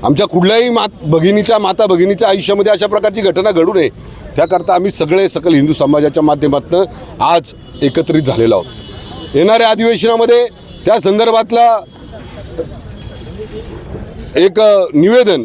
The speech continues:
मी मुख्यमंत्र्यांना देणार आहे. आज कलेक्टरांना दिल्यानंतर आम्ही निवेदन दे-, अ,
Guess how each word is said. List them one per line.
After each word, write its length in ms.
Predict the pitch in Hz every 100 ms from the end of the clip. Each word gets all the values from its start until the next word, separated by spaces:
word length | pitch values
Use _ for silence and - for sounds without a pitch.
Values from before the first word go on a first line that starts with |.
| 110
मी 400 | 143 214 226 208
मुख्यमंत्र्यांना 720 | 170 170 185 185 180 180 185
देणार 300 | 165 160 151
आहे. 120 | 104 - - - - - -
आज 100 | 123
कलेक्टरांना 520 | - 143 151 165 170
दिल्यानंतर 380 | 165 147 156 160
आम्ही 160 | 165 165
निवेदन 380 | 160 165 175 165
दे-, 140 | 156
अ, 320 | 123 123 123